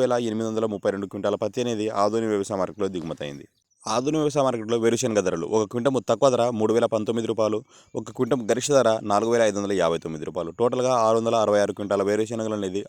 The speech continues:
ఆదోని వ్యవసాయ మార్కెట్లో దిగుమతైంది. ఆదోని వ్యవసాయ మార్కెట్లో ఆముదం ధరలు ఒక క్వింటం గరిష్ట ధర వచ్చేసి ఐదు వేల తొమ్మిది వందల ఎనభై రూపాయలు. నెక్స్ట్ కర్నూలు, కర్నూలు వ్యవసాయ మార్కెట్లో వేరుశనగ ధరలు ఒక క్వింటం తక్కువ ధర మూడు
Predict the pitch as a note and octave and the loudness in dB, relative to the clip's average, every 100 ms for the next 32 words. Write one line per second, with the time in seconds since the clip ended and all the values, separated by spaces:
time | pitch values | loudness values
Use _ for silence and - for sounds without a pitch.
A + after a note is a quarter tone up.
0 | F#2+ G2 A2 G#2+ G#2 G2 F#2+ F2 E2+ F#2+ | 0 2 2 0 0 0 -2 -4 -4 -6
1 | F#2 D#2+ D#2+ D#2 D2+ D#2 _ - _ - | -4 -6 -6 -8 -10 -14 _ -20 _ 0
2 | A2+ B2+ D3 C#3+ B2 B2 A#2 G#2 F#2+ G#2 | 2 2 2 0 0 -2 -2 -4 -6 -4
3 | A2 G#2+ A2 A#2 G#2+ F#2 E2+ - _ _ | 0 2 2 2 0 -2 -4 -10 _ _
4 | A2+ A2+ A2 A#2+ B2+ A#2 A2 A2 A2 C#3 | -4 -2 -2 0 0 0 0 0 2 2
5 | B2+ B2+ A#2 A#2 G#2 G#2 A2+ A2+ G#2+ G#2 | 2 2 -2 -2 0 0 0 0 0 -2
6 | G2 F#2+ F#2+ G2+ F2+ E2 D2+ D2+ D#2+ D2 | -2 -2 -2 -2 -2 -2 -4 -4 -6 -6
7 | - _ _ _ _ _ _ _ G#2+ A2 | -16 _ _ _ _ _ _ _ -8 -6
8 | A#2 A2+ G#2 G2 E2 _ _ - A#2+ D#3+ | -2 0 0 -2 -4 _ _ 0 2 2
9 | D#3+ D3 C#3+ A#2+ G#2+ A#2 A2+ A#2 C3 A2+ | 0 0 0 0 0 0 2 2 2 2
10 | G#2+ F#2+ F#2+ G2+ - A2 B2+ A#2 A#2+ A2+ | 2 2 -2 -4 -4 -4 -2 0 0 4
11 | C#3 C3 A#2+ - _ - G2+ | 4 6 2 -2 _ -6 0